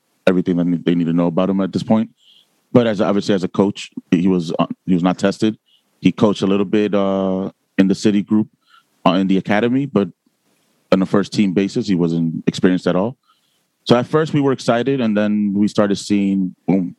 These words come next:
how he progressed after that, and we can get into that later on.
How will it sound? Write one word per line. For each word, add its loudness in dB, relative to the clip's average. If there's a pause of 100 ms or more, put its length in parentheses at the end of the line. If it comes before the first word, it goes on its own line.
(140)
how 0
he 0
progressed -4
after 0
that, 0
and -2
we 0
can 0
get 0
into -4
that 0
later -2
on. -2